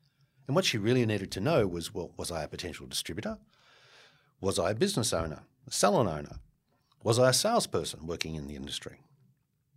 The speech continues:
A staff member? Or maybe was I from the media? Needless to say, we ended up having an amazing conversation, and I discovered and learnt a lot about their brand, which, by the way, was really amazing.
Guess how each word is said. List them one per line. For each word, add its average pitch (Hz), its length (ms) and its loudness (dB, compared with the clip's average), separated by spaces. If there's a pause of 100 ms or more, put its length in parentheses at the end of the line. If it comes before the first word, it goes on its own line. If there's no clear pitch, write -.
(140)
A 131 60 -6
staff 233 380 2
member? 78 280 -6 (520)
Or 90 160 -6
maybe 123 260 0
was 147 180 2
I 160 40 2
from 170 160 -4
the 175 80 0
media? 175 420 0 (920)
Needless 240 260 6
to 135 60 2
say, 127 260 8
we 117 120 6
ended 139 180 8
up 123 100 8
having 110 200 4
an 101 80 0
amazing 101 560 0
conversation, 85 800 -8
and 120 100 0
I 139 80 4
discovered 104 480 0
and 92 140 -4
learnt 95 300 -2
a 87 60 -8
lot 98 440 -4 (480)
about 80 300 -6
their 87 120 -4
brand, 78 420 -6 (540)
which, - 180 -6
by 98 180 0
the 80 80 -8
way, 80 340 -8 (120)
was 104 200 -4
really 85 300 -6
amazing. 71 460 -12